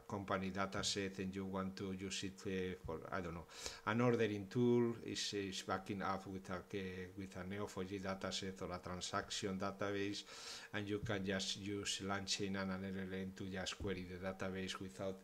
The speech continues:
any, any knowledge even of, uh, uh, Neo four J and Cypher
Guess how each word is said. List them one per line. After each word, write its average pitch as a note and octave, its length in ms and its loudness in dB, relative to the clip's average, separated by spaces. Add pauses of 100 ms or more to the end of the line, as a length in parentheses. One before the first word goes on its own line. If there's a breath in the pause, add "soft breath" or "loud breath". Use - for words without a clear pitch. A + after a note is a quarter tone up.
any, A2 340 0 (560 loud breath)
any A#2 300 4
knowledge A2 800 2
even G#2 440 2 (140)
of, F#2 480 -2
uh, - 20 -2 (800)
uh, G2 40 -6 (300)
Neo G2 220 0
four F#2+ 200 -4 (100)
J F2+ 380 -2
and E2+ 340 -4
Cypher E2+ 400 -4